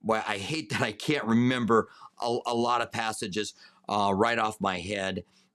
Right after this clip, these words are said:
And I'm just gonna go ahead and go there for a minute, uh, and see if I can see what it says here.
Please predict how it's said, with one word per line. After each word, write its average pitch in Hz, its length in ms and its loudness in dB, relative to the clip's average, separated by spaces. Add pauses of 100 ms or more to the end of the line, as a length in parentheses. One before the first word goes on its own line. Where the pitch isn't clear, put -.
(140)
And 98 280 -2
I'm 104 120 2
just 107 160 -2
gonna 98 160 -2
go 98 140 4
ahead 98 160 -2
and 95 140 0
go 95 200 2
there 92 260 0
for 95 220 -2
a 90 40 2
minute, 92 380 -2 (140)
uh, 82 400 -4 (140)
and 92 280 -4
see 95 560 -4 (1300)
if 98 140 -4
I 87 100 0
can 92 180 -4
see 98 560 -4 (1300)
what 92 160 -4
it 80 80 -14
says 110 360 -4
here. 101 540 2